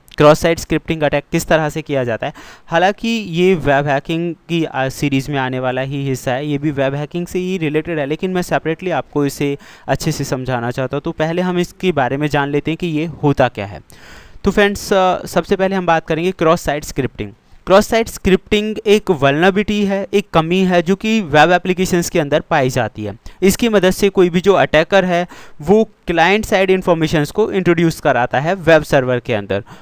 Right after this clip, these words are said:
और अगर वो ऐसा करने में सक्सेसफुल हो जाता है तो फिर वो वेबसाइट से रिलेटेड बहुत सारी जानकारियों को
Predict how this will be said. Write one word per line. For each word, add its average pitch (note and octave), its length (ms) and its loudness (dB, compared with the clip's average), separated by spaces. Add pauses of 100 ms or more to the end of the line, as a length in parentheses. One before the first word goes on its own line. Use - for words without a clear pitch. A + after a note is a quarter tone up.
(140)
और F#3+ 360 6
अगर E3 240 2
वो G3+ 180 4
ऐसा E3+ 260 2
करने D#3+ 280 -2
में F3 120 0
सक्सेसफुल F3 580 0
हो E3 120 2
जाता C#3 320 2
है D#3 180 0 (120)
तो A3 100 2
फिर G#3 220 2
वो D#3 320 0
वेबसाइट C#3+ 420 2
से G#3 140 0
रिलेटेड E3+ 460 0
बहुत F#3+ 300 2
सारी D3+ 320 0
जानकारियों C3 680 0
को G3 240 -6